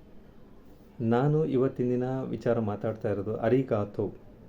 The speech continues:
ಅರಿಗಾತೋ ಅನ್ನೋ ಪದ ಸಾಮಾನ್ಯವಾಗಿ ನಮ್ಮಲ್ಲೆಲ್ಲೂ ಬಳಸೋದಿಲ್ಲ.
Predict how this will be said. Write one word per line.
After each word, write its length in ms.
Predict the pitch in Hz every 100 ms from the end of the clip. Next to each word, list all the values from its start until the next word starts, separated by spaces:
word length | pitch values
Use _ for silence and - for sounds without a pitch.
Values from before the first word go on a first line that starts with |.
| - - 143
ಅರಿಗಾತೋ 440 | 135 131 123 127
ಅನ್ನೋ 160 | 117 113
ಪದ 400 | 113 113 113 135
ಸಾಮಾನ್ಯವಾಗಿ 880 | 110 101 120 135 139 120 117 117 143 - - - - - -
ನಮ್ಮಲ್ಲೆಲ್ಲೂ 600 | 117 120 131 120 117 120
ಬಳಸೋದಿಲ್ಲ. 580 | 117 95 107 92 87 -